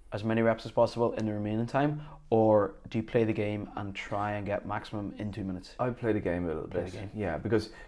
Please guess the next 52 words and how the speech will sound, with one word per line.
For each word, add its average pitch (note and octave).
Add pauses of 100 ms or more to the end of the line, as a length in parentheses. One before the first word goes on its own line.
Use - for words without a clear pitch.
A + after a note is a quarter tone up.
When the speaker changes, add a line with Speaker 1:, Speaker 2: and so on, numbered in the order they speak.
Speaker 2:
i-, G#2
if -
you G#2
play C3
the C#3+
game B2+
properly, G2+
your F#2+
last F#2
thirty E2+
seconds -
are -
gonna -
be - (640)
Speaker 1:
Shit. - (240)
Speaker 2:
horrendous. -
Speaker 1:
Yeah. E2
Speaker 2:
If -
you G2+
go G#2+
max G#2+
out, A2 (480)
you G#2
might F#2+
not F2+
have F#2+
anything E2+
left F#2
in F2+
the -
last -
Speaker 1:
For -
Speaker 2:
thirty -
Speaker 1:
thirty F2+
sec-, -
Speaker 2:
seconds. -
Speaker 1:
yeah, G2+
it F2+
might F#2
be F#2+
singles. - (680)
Speaker 2:
Yeah, F2+
and F#2
there F#2
might F2
be E2
just, -
like, E2 (260)
people G#2
shouting -
at E2
you -